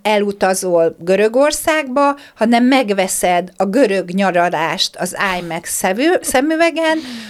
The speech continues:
fölteszed, beülsz otthon a kanapéba, fölteszed, és gyakorlatilag m-, megvan a nyaralásod, végigfuttatják neked ezt a filmet.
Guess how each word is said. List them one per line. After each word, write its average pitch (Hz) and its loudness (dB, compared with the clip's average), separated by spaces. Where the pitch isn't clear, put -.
fölteszed, 277 2
beülsz 220 0
otthon 208 -4
a 165 -4
kanapéba, 220 -2
fölteszed, 247 0
és 202 -2
gyakorlatilag 208 -2
m-, 214 4
megvan 208 2
a 208 0
nyaralásod, 196 0
végigfuttatják 196 -2
neked 196 -4
ezt - -4
a 180 0
filmet. 170 -2